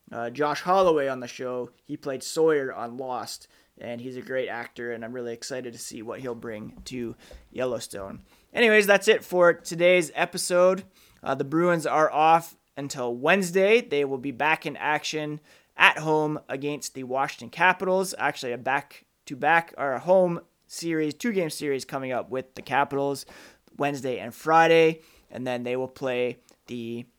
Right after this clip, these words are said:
New Jersey Devils on Sunday before another game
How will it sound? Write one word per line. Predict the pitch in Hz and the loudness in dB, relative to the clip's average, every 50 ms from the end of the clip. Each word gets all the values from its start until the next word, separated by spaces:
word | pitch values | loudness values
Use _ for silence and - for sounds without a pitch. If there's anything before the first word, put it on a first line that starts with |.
| _ _ _ _ _ _ _ _ _ _ _ _ _ - | _ _ _ _ _ _ _ _ _ _ _ _ _ -8
New | 135 156 160 | -6 -4 -4
Jersey | 127 139 143 135 120 127 123 | -2 -4 -4 -4 -4 -6 -8
Devils | 117 123 127 127 123 123 127 110 | -6 -6 -6 -6 -6 -8 -12 -12
on | - 98 110 113 113 | -12 -14 -14 -12 -12
Sunday | - - 147 151 151 147 131 131 127 127 127 131 | -10 -6 -6 -6 -4 -4 -4 -4 -2 -2 -4 -4
before | 127 - - - - - 120 120 117 113 113 107 - _ | -6 -10 -16 -18 -16 -14 -10 -8 -8 -6 -8 -8 -10 _
another | - 127 135 135 147 170 202 202 190 180 160 156 | -12 -10 -4 2 6 6 6 6 6 4 4 2
game | 143 143 156 151 151 151 147 147 143 135 | 0 0 0 0 2 0 -2 -4 -8 -10